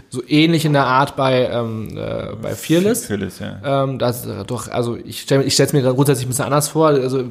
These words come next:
Speaker 1: wie, ähm, im Vergleich zu, äh, zu denen, also von der, vom ganzen Umfang, wie man das halt machen kann. Ähm, aber generell ist es natürlich für ein Brautpaar attraktiv zu sagen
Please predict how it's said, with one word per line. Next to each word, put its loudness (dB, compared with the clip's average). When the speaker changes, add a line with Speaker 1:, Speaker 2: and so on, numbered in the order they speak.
Speaker 1:
wie, -6
ähm, -4
im -12
Vergleich 0
zu, -2
äh, -4
zu -8
denen, 2
also -12
von -6
der, 0
vom -6
ganzen -4
Umfang, -6
wie -2
man -4
das -6
halt -6
machen -4
kann. -2
Ähm, 4
aber 2
generell 4
ist 0
es -2
natürlich 0
für 0
ein 0
Brautpaar 2
attraktiv -4
zu -6
sagen 0